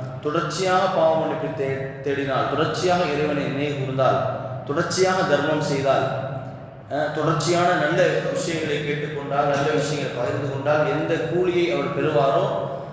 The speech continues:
அந்த கூலியை ஒரு அடியான் அந்த இரவை சரியாக பயன்படுத்திக் கொள்வதன் மூலமாக அவர் பெறுவார் என்று அல்லாஹ்வின் தூதர் ஸல்லல்லாஹு அலைஹி வஸல்லம் அவர்கள் கூறுகின்றார்கள்.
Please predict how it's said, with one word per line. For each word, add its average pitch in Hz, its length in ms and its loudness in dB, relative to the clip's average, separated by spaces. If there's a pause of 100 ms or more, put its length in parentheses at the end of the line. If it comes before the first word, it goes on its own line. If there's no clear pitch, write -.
(160)
அந்த 180 340 0
கூலியை 190 880 0 (560)
ஒரு 151 220 2
அடியான் 185 680 2
அந்த 190 280 0
இரவை 180 760 0 (300)
சரியாக 175 400 0 (140)
பயன்படுத்திக் 156 520 0
கொள்வதன் 151 320 -2
மூலமாக 139 540 2
அவர் 135 320 0
பெறுவார் 151 580 2
என்று 156 460 -2
அல்லாஹ்வின் 143 440 -2
தூதர் 139 320 -4
ஸல்லல்லாஹு 139 300 2
அலைஹி 135 180 0
வஸல்லம் 123 260 -2
அவர்கள் 120 260 -2
கூறுகின்றார்கள். 120 720 -4